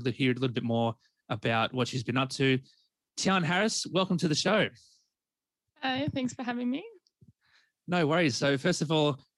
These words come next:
Speaker 1: you're l-, part, you're, you're, uh, included in this Greater Sydney, uh, region. In, you're in, based in the Central Coast. How have you been handling lockdown?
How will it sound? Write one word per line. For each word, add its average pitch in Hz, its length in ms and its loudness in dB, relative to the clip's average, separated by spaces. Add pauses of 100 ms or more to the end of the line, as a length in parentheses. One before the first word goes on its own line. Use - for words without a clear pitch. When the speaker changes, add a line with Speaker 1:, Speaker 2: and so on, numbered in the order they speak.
(260)
Speaker 1:
you're 175 360 4
l-, 143 340 -2
part, 143 260 0
you're, 147 220 2
you're, 139 340 2
uh, 120 160 2
included 123 420 0
in 107 140 -2
this 104 200 -4
Greater 117 300 -2
Sydney, 120 560 -2
uh, 104 280 -2
region. 127 420 0
In, 113 240 -4
you're 113 160 0
in, 107 100 -2
based 117 300 -4
in 123 40 -6
the 107 60 -4
Central 120 300 -4
Coast. 175 400 -2
How 123 140 0
have 117 100 -2
you 113 140 -2
been 110 220 -2
handling 104 320 -4
lockdown? 98 420 -4